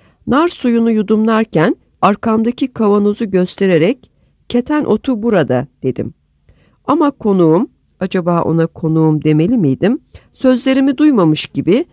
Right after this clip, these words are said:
kendi kesesinden bir paket çıkardı. Hareketlerini izlerken onun nasıl kadınımsı bir biçimde yağlanmış olduğuna bakıyordum. Gazanfer küçük bir bohçayı masanın üzerine koyup açtı. Bu kurumuş bir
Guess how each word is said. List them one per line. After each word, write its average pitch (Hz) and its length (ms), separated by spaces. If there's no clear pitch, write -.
kendi 247 380
kesesinden 202 720
bir 226 120
paket 196 440
çıkardı. 120 520
Hareketlerini 262 800
izlerken 247 720
onun 208 340
nasıl 254 360
kadınımsı 208 720
bir 160 220
biçimde - 360
yağlanmış 196 640
olduğuna 135 440
bakıyordum. 127 560
Gazanfer 262 600
küçük - 400
bir 175 200
bohçayı 170 460
masanın 220 460
üzerine 170 400
koyup 202 400
açtı. - 420
Bu 247 280
kurumuş 226 540
bir 233 140